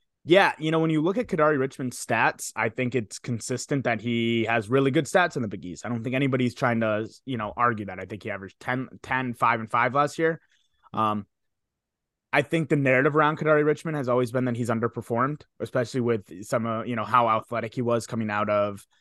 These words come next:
um, Syracuse or going to Syracuse. So I think kind of like how Joel Soriano's numbers were pretty good last year, and then he took him to another level,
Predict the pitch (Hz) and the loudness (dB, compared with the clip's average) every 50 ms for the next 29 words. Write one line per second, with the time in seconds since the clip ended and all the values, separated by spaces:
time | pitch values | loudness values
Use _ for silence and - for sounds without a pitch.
0 | _ _ _ _ - 107 95 95 95 98 - - 147 135 131 135 - - 135 131 | _ _ _ _ -12 -8 -6 -6 -6 -6 -2 4 6 6 6 6 4 4 0 0
1 | 117 - 117 120 120 110 110 107 - - 170 156 - 170 151 143 143 143 - 143 | 2 0 -2 -2 -2 -2 -4 -4 0 0 2 2 4 6 6 6 6 6 4 4
2 | 143 143 131 - - _ _ _ _ _ _ _ _ _ _ _ _ - - - | 4 4 2 -4 -12 _ _ _ _ _ _ _ _ _ _ _ _ -6 6 10
3 | 165 156 147 135 151 175 - - 185 175 170 160 - - _ _ _ _ _ _ | 10 12 12 10 10 8 6 6 4 4 4 2 -2 -6 _ _ _ _ _ _
4 | _ _ _ _ _ _ _ - - 175 190 214 214 190 190 165 - 165 165 156 | _ _ _ _ _ _ _ -4 0 2 4 4 6 4 4 4 6 4 4 4
5 | 123 135 139 139 143 143 - - 151 147 135 131 135 135 127 120 127 127 127 120 | 4 4 4 4 4 2 2 2 2 2 2 0 -2 -2 -4 -4 -4 -4 -4 -4
6 | - 120 110 - - - 131 131 127 110 127 117 110 113 107 113 120 - - 139 | -4 -6 -8 -8 -4 -2 0 0 0 0 0 0 2 2 2 2 0 0 0 0
7 | 123 123 120 120 123 117 - - 123 - 127 123 - - 131 123 117 113 104 113 | 2 2 0 0 -2 -2 -2 -4 -6 -4 -4 -4 -2 -2 -2 0 0 0 -2 -2
8 | 107 101 101 104 110 104 131 147 170 175 175 | -4 -2 -2 -2 -2 0 -2 -2 -2 -4 -6